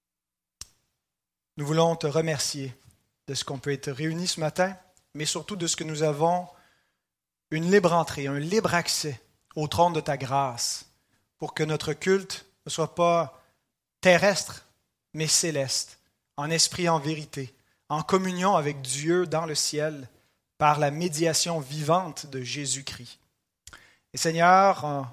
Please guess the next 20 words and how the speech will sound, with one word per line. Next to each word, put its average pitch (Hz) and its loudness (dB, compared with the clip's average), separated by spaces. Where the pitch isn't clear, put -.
on 147 -12
veut 135 -8
te - -4
remercier 147 -2
pour 165 -4
cette 151 -2
année 156 -2
qui, 139 -8
qui - -12
s'achève, 165 0
pour 143 -14
ta 143 -6
fidélité 151 -4
au 175 0
travers 151 2
des 135 -4
péripéties 175 0
de 196 -10
cette 160 -2
année. 156 -2